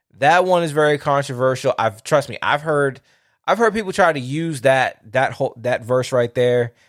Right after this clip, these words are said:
when we're talking about, um, citizenship and illegal aliens and stuff like that.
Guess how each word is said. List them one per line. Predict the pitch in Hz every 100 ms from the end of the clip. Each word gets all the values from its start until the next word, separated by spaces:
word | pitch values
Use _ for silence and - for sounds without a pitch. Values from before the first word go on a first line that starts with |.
| _ -
when | 107
we're | 104
talking | 110 117 113 117
about, | 104 107 101 -
um, | 101 95 92 85 87 _
citizenship | - 131 127 131 127 135 127 -
and | 110 104 98 - _ _
illegal | 95 104 127 107
aliens | 117 120 117 113
and | 107
stuff | 120 107
like | 113 104
that. | 113 110 -